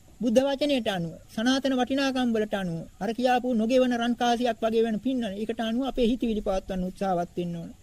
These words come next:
එතකොට කොයි විදිය ක්‍රියා මාර්ගයක් ආවත්, දැන් අමුතුවෙන් කියන්න ඕනේ නැහැ මේ පින්නතුන්. දැන් අපි මේ අවස්ථාවේ ආජීවශ්‍රම ශීලයේදී ආජීවයක් ගැන කතා කළා. හොඳ ජීවිකාවක් ගැන.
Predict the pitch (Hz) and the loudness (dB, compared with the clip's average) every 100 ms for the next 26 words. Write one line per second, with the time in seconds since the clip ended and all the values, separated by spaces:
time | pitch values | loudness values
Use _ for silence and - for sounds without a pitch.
0 | - - 190 208 196 220 254 254 254 233 | -20 -10 -6 -6 -2 2 2 2 0 0
1 | 247 240 233 233 233 240 - 240 262 254 | 2 2 0 0 0 -2 0 0 0 -4
2 | - - 196 202 196 202 202 202 202 214 | -16 -8 -4 -2 -2 -2 -2 -2 -2 0
3 | 220 220 240 226 220 226 226 247 262 - | -2 -2 -2 -2 -2 -2 -2 -2 -2 -4
4 | - - - 208 196 190 196 202 226 185 | -16 -20 -12 -6 -4 -4 -4 -6 -6 -2
5 | 190 - 190 190 190 185 180 190 190 - | -2 0 0 2 2 2 0 0 -2 -2
6 | 196 180 196 196 196 190 202 - - - | -4 -4 -2 2 4 4 -2 -10 -20 -20
7 | - - - - - - - - 180 208 | -20 -20 -20 -20 -20 -20 -20 -10 0 2
8 | 180 196 190 175 180 175 175 190 190 226 | 4 4 4 4 0 -2 -2 0 0 0
9 | 240 - - - - 202 190 196 196 185 | -2 -6 -20 -18 0 2 4 4 2 2
10 | 190 190 190 196 226 | 2 4 2 0 -2